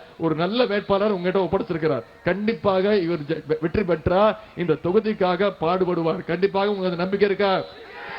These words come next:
இந்த பொன்னேரி சட்டமன்ற தொகுதியில சி-, இந்த மூன்று வருஷத்துல மட்டும் சில பணிகளை மட்டும் செஞ்சிருக்கிறோம். அதை மட்டும் இந்த நேரத்துல உங்களுக்கு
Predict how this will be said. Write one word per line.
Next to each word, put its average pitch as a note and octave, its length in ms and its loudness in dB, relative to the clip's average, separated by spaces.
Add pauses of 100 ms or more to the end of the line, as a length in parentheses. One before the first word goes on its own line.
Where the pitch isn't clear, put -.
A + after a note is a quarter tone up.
(840)
இந்த F3 380 -2 (220)
பொன்னேரி G#3+ 400 2
சட்டமன்ற F#3+ 440 -2
தொகுதியில E3 500 0 (180)
சி-, F3+ 140 -4
இந்த D#3+ 120 -6
மூன்று F#3+ 420 0
வருஷத்துல F3+ 320 -2
மட்டும் F#3 400 -2 (160)
சில E3+ 240 0
பணிகளை G3 380 0
மட்டும் F3 260 -2
செஞ்சிருக்கிறோம். E3 500 -2 (260)
அதை F#3+ 180 0
மட்டும் A#3 420 2
இந்த F3 180 -6
நேரத்துல G3+ 580 2
உங்களுக்கு F3+ 440 0